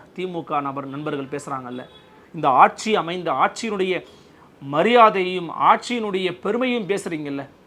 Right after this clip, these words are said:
அப்ப இந்த சம்பவத்தை ஏன் நீங்க கண்டிக்கல? ஏன் இதை, இதை எதிர்த்து நம்ம வந்து யாரும் பேசல?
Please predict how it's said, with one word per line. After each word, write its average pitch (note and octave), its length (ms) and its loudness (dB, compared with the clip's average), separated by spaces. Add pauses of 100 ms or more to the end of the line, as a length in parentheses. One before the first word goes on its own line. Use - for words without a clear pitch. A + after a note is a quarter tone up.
(200)
அப்ப F3+ 240 -4
இந்த B3 360 0
சம்பவத்தை B3 480 0
ஏன் G#3+ 80 -2
நீங்க F3+ 240 -6
கண்டிக்கல? D#3+ 480 -6
ஏன் G#3 160 0
இதை, E3+ 200 -2
இதை D#3+ 180 -2
எதிர்த்து F#3 320 -4
நம்ம E3+ 180 -6
வந்து D#3 140 -8
யாரும் D3+ 300 -6
பேசல? D3+ 360 -12